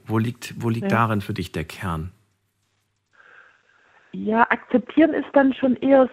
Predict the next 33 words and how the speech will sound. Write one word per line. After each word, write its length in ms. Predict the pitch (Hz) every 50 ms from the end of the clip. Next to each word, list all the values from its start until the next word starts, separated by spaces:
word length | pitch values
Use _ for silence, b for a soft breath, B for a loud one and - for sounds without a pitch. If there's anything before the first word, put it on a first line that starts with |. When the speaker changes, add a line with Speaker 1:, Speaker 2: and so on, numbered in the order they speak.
| -
Speaker 2:
so 160 | 247 247 240
was, 160 | 220 233 240 233 - B B B B B B
ich 180 | - - - -
akzeptiere 600 | 240 - - - 226 226 226 - - 208 214 196 165
was. 180 | 156 151 156 - - - - _ _ _ _ -
Ähm, 680 | 190 190 196 196 202 202 196 196 196 196 196 190 190 - _ _ _ _ _ _ _ _ _ b b b b b -
ja 120 | 170 180 -
gut, 220 | - - 233 220
aber 220 | - 170 175 180
es 180 | 175 - - -
muss 140 | 202 233 240 - - -
auch 200 | - 208 - -
nicht 160 | 277 - -
unbedingt 520 | - - 339 339 320 - - 214 208 196 -
auf 120 | 180 -
deiner 300 | - 185 185 180 160 156
Herzenswelle 680 | 180 202 - - - 170 160 - - 165 165 165 165
liegen. 280 | 160 160 165 165 - 170
Man 140 | 170 170 170
kann 220 | - - 220 254
auch 200 | 294 - 254 - - -
Sachen 300 | - 247 247 - 254 233
akzeptieren, 920 | - 240 233 _ _ - 247 233 _ _ - 240 247 247 240 240 240 240 b b b b b b b b b b b b b b b b b b b b _ -
denen, 340 | - 220 226 226 233 233 226 226 - _ -
hinter 300 | 190 190 233 233 226 214
denen 280 | 208 - 233 233 226
man 140 | 226 233 214
da 80 | 214 220
jetzt 300 | 214 202 - - - -
nicht 200 | 240 269 294 285 - -
so 140 | 214 196 175
hundertprozentig 880 | 180 180 180 175 165 175 - - 170 165 - - 165 156 165 160 165 160 -
steht. 360 | - - - 160 160 165 165